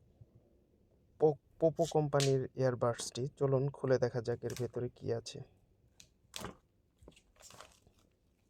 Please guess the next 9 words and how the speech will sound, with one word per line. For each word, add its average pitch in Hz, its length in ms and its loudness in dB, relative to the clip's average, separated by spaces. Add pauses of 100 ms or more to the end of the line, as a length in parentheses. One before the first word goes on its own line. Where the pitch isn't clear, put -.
(1900)
বক্সটি 127 680 -4 (460)
ওপেন 135 280 2
করি। 127 300 -2 (4000)
খুব 135 220 -6
টাইট 135 240 4
একটা 143 200 0
ফিল 123 280 -4
দিচ্ছে 120 400 -8 (600)
বক্সটা, 123 540 -6